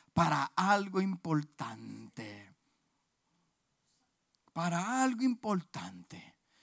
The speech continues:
Vivía con sus hermanos, sus hermanos eran unos envidiosos.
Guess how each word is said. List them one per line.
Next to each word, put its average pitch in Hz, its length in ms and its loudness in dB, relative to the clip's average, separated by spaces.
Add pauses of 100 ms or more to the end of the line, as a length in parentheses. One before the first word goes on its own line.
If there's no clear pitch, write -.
(200)
Vivía 151 320 0
con 156 180 -6
sus 147 240 -8
hermanos, 302 680 4
sus 175 180 -4
hermanos 180 400 -2
eran 180 140 -2
unos 190 280 -8
envidiosos. 208 1120 -2